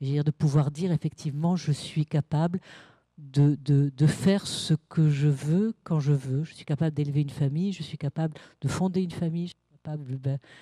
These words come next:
d'avoir, euh, ma Rolex à trente ans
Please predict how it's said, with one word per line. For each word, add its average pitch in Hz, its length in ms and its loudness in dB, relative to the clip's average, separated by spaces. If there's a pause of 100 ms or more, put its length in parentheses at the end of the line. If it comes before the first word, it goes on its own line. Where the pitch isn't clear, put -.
(180)
d'avoir, 135 500 2
euh, 120 200 -2 (320)
ma 135 100 0
Rolex 139 420 0
à 127 60 -6
trente - 320 -6
ans 160 180 -2